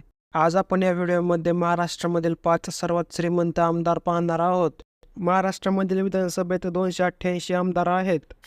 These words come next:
निवडणुकीमध्ये अर्ज भरताना प्रत्येक उमेदवाराला आपले प्रतिज्ञापत्र निवडणूक आयोगाला द्यावे लागते. या प्रतिज्ञापत्रात सर्व संपत्तीची माहिती निवडणूक आयोगाला द्यावी लागते.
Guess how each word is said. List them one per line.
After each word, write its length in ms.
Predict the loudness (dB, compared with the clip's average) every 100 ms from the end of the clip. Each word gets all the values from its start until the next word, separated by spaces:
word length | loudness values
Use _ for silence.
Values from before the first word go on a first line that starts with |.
| -2
निवडणुकीमध्ये 840 | 0 2 0 0 0 0 0 0
अर्ज 340 | 2 0 0
भरताना 480 | 0 0 -2 0 0
प्रत्येक 480 | -2 -4 -2 -4 0
उमेदवाराला 560 | 0 0 2 2 2 2
आपले 300 | 2 0 -2
प्रतिज्ञापत्र 840 | -2 -4 0 -2 0 -2 0 -2
निवडणूक 480 | 0 0 0 -2 0
आयोगाला 420 | 2 2 2 0
द्यावे 340 | 0 0 2 0
लागते. 640 | -4 _ 0 0 -2 0
या 140 | 2 2
प्रतिज्ञापत्रात 920 | 0 -2 -2 -2 0 -2 0 -2 -2
सर्व 260 | -4 -2
संपत्तीची 640 | -2 -2 0 -2 -2 -2 0
माहिती 360 | 2 0 -2
निवडणूक 540 | -2 0 -2 -2 -2 0
आयोगाला 440 | 0 2 0 0
द्यावी 340 | 0 0 0 -2
लागते. 380 | -4 _ -2